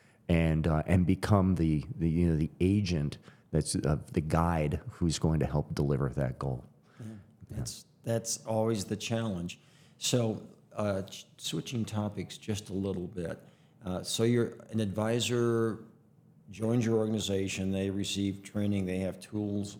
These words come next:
Speaker 2: available.
Speaker 1: Yep.
Speaker 2: Um,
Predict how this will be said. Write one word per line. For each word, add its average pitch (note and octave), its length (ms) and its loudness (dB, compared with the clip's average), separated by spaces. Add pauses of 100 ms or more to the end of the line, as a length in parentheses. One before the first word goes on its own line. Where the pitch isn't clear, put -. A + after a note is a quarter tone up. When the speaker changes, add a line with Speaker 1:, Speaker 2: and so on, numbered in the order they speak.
Speaker 2:
available. F#2 1300 -2
Speaker 1:
Yep. E2 220 4 (500)
Speaker 2:
Um, G#2 460 0